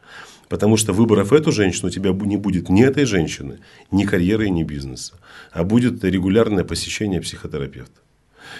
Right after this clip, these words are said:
И алкоголь будет, и будет депресняк, и разочарование, и, скорее всего, еще какие-то абьюзивные фишки в себе, э, накопишь и будешь применять в других отношениях.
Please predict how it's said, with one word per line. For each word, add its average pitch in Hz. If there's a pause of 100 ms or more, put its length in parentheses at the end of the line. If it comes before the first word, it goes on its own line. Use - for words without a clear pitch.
(120)
И 107
алкоголь 82
будет, 104
и 85
будет 87
депресняк, 85 (100)
и 82
разочарование, 90 (220)
и, -
скорее 90
всего, 101
еще 104
какие-то 90
абьюзивные 90
фишки 82
в -
себе, 69 (440)
э, 71
накопишь 80
и 85
будешь 104
применять 87
в 87
других 82
отношениях. 78